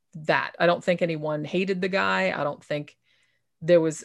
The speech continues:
you know, I, I don't think there was any kind of, like, normal motive.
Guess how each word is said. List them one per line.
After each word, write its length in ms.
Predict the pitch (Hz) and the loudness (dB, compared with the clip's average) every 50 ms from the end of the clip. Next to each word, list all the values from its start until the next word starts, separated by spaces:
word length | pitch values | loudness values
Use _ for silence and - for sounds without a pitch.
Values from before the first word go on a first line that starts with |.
| - | -12
you 180 | - 180 185 175 | -8 -4 -2 -2
know, 120 | 156 147 | 0 2
I, 240 | 151 156 185 190 196 | 4 4 6 6 6
I 20 | 202 | 4
don't 120 | 214 202 | 2 2
think 160 | 214 240 214 | 2 2 4
there 100 | 226 202 | 4 4
was 140 | 185 180 180 | 4 4 4
any 180 | 175 170 175 165 | 4 2 2 0
kind 200 | - 175 160 160 | -2 -4 -2 -2
of, 100 | 147 156 | -2 0
like, 220 | 151 151 147 - | 0 0 0 0
normal 680 | 165 156 156 156 165 165 156 147 143 139 139 139 143 - _ _ _ _ _ _ | -4 -4 -2 0 0 0 0 0 -2 -2 -2 -2 -4 -8 _ _ _ _ _ _
motive. 680 | - 170 165 165 156 143 - - - 175 160 - - | 0 4 4 4 4 4 -4 -8 -10 -12 -12 -14 -18